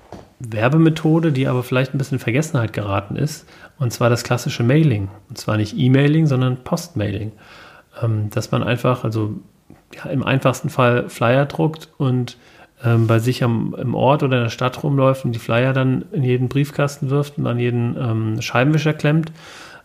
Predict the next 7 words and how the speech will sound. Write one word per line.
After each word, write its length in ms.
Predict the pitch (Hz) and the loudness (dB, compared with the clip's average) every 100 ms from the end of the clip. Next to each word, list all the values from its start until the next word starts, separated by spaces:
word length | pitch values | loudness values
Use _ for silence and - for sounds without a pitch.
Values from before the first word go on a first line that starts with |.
| - | -2
Ähm, 400 | 123 120 120 120 | 2 2 2 -2
aber 220 | - 127 135 | -4 0 2
es 100 | - | 2
gibt 160 | 147 | 0
tatsächlich 380 | 135 - 139 - | 0 2 0 2
auch 140 | 120 | 0
Firmen, 640 | - - 120 123 151 185 | -2 0 2 6 6 4